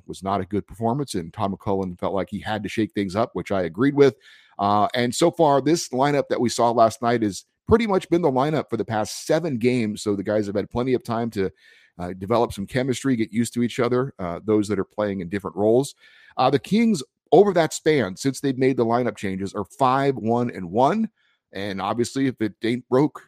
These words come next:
don't fix it. Keep it going until there's reason to change. Uh, I did mention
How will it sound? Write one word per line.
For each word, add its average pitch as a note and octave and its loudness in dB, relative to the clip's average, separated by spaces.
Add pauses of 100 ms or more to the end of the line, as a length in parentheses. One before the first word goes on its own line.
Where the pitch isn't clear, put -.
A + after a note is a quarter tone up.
don't A#2 -6
fix - -4
it. E2 -10
Keep A#2 -4
it A2+ -6
going A#2+ 0
until A2 -4
there's G2+ -2
reason G#2 -4
to D#2 -16
change. G#2 -6 (340)
Uh, A#2+ 0 (120)
I C3+ 2
did F3 -2
mention F3 0